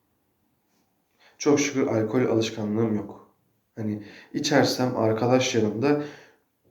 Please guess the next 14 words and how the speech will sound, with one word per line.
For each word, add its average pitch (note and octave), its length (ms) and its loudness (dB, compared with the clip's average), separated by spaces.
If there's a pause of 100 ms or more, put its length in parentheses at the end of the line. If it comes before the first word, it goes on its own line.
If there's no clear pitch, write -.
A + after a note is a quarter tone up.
beş A#2+ 400 0
altı A#2 340 2
ayda A2 840 2
bir A#2 540 -4
falan G#2+ 240 -2
hani G#2+ 300 -12
böyle - 160 -16
çok - 300 -10
nadiren. A2+ 680 0 (520)
Çok A#2+ 220 -2
şükür - 220 -6
alkol A2 360 -2
alışkanlığım G#2+ 720 -2
yok. - 260 -8